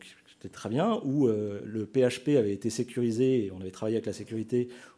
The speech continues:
pour reconstruire et rebuilder la, le P H P avec les paramètres de compilation exigés par la sécurité pour mettre en conformité, euh, le point, pour le protéger, pour qu'avoir l'isolation P H P derrière, et ainsi de suite, pour pouvoir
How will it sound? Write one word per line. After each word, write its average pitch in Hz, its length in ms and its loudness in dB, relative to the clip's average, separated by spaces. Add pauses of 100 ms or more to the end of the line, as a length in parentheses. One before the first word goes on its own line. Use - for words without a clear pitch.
pour 107 220 -4
reconstruire 147 640 2
et 110 40 -4
rebuilder 123 460 2
la, 113 160 0 (500)
le 107 120 -6
P 110 160 -2
H 107 160 -6
P 123 180 0
avec 131 640 -2
les 101 140 -6
paramètres 113 560 -4
de 101 100 -6
compilation 107 640 -6 (480)
exigés 120 400 2
par 135 140 0
la 110 80 0
sécurité 113 640 -2
pour 120 180 -8
mettre 110 280 -4
en 110 40 -10
conformité, 107 720 -6 (520)
euh, 98 240 -10 (200)
le 95 120 -12
point, 170 280 -2
pour 226 140 -8
le 101 80 -10
protéger, 131 640 -2 (480)
pour 143 240 0
qu'avoir 123 440 2
l'isolation 113 680 0
P 117 140 -4
H - 200 -8
P 113 100 -4
derrière, 110 580 -4
et 92 60 -12
ainsi 95 200 -14
de - 40 -16
suite, 226 320 -8
pour 120 140 -8
pouvoir 120 680 2